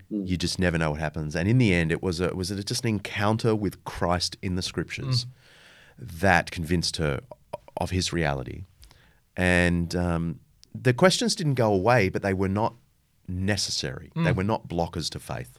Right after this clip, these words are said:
Speaker 3: Mm. Well, that brings us to the end of the
Speaker 1: Mm.
Speaker 3: show. So, John, what's the one thing people should be taking away when it comes to defending the Bible?
Speaker 2: <laughs> Obviously, don't think it, uh, relies on you. All you're doing,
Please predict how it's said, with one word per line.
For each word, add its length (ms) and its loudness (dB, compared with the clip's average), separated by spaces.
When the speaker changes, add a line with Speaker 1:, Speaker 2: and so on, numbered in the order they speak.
Speaker 3:
Mm. 200 -6
Well, 100 -2
that 100 0
brings 200 -2
us 60 -4
to 80 -6
the 80 0
end 100 0
of 80 0
the 60 -2
Speaker 1:
Mm. 60 0
Speaker 3:
show. 360 4
So, 200 4
John, 240 2
what's 180 0
the 100 2
one 300 4
thing 220 0
people 240 -2
should 140 -6
be 80 -8
taking 260 -4
away 140 -2
when 100 -4
it 80 -12
comes 280 -4
to 200 -2
defending 720 2
the 100 -6
Bible? 440 -4
Speaker 2:
<laughs> 300 0
Obviously, 420 8
don't 220 6
think 220 0
it, 240 0
uh, 200 4
relies 380 4
on 140 -2
you. 240 2
All 300 10
you're 120 10
doing, 440 4